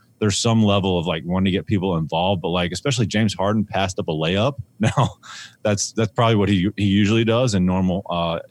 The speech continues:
regular season N B A games, but this was a bucket that could, this was game point. So,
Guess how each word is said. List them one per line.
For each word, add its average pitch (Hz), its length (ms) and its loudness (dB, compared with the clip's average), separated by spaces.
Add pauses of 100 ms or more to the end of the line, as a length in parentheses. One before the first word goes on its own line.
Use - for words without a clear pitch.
(120)
regular 95 280 -2
season 92 280 -2
N 95 80 0
B 90 120 -2
A 90 80 -2
games, 90 420 -4 (240)
but 196 100 -4
this 127 180 0
was 113 140 0
a 110 60 0
bucket 107 340 0
that 92 100 -4
could, 101 200 -4
this 107 140 0
was 101 120 -6
game 104 240 0
point. 107 400 -2
So, 92 380 -2